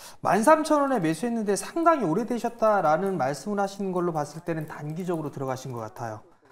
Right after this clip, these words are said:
한 달, 두 달, 거의 이제 한, 약 한 두 달 정도 좀 되거든요. 근데 이거를 너무 길게 느껴진다라고 하게 되면 단기적으로 좀 보신 것 같고요. 어,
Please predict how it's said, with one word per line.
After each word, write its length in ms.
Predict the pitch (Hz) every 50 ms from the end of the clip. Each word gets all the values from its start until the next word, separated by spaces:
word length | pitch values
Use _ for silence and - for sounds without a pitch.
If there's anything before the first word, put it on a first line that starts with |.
| _
한 240 | - - - 277 277
달, 580 | 269 269 262 254 247 233 214 202 175 147 - - - - - - - - - - _
두 180 | - - 190 180
달, 300 | 233 240 240 233 214 -
거의 380 | - - - - - 240 240
이제 160 | 220 - 233
한, 200 | 214 208 202 175 160
약 180 | 160 165 -
한 120 | 214 196 185
두 160 | 190 - 160
달 200 | 156 214 240 240
정도 400 | 240 233 226 208 208 196 185 175
좀 160 | 180 175 165 147
되거든요. 540 | 135 127 123 131 123 127 120 120 156 208 202
근데 180 | - 165 160 160
이거를 360 | 156 165 185 196 196 196 196
너무 260 | 160 147 156 180 190
길게 380 | 185 - - 175 180 180 220 214
느껴진다라고 760 | 175 170 156 - 185 170 165 170 160 170 160 151 147 143 151
하게 200 | 151 151 151 147
되면 420 | 147 139 139 165 185 208 226 214 - - - - _ _ _ _
단기적으로 640 | - - 151 143 160 175 220 233 214 220 196 185
좀 160 | 180 175 160 156
보신 320 | - 139 131 - 151 139
것 80 | 143 139
같고요. 680 | 123 113 - - 123 135 170 185 165 127 120 123 - _ _ _ _ _ _ _ - _ _ _ _ _ _ _ _ _ _ _ _ -
어, 840 | 143 147 151 147 147 147 147 147 143 143 139 139 139 139 - -